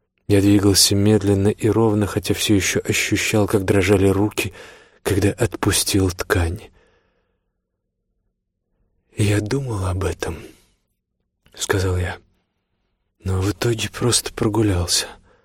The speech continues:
Я ходил на Эклстон-сквер, просто посмотреть. А потом просто пошёл домой». Мэтью в замешательстве посмотрел на меня.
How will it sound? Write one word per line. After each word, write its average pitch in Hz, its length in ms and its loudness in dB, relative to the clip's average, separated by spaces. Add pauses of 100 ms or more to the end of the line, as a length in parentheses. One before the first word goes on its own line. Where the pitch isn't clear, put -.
(800)
Я 104 200 2
ходил 104 480 2
на 98 160 0
Эклстон-сквер, 95 1160 -2 (1400)
просто - 300 0
посмотреть. - 760 -2 (1700)
А 98 100 -6
потом 139 360 0
просто 123 320 -2
пошёл 117 340 -2
домой». 98 480 0 (1400)
Мэтью 101 580 -2
в 98 80 -2
замешательстве 101 680 0
посмотрел 98 440 0
на 92 80 0
меня. 90 300 -2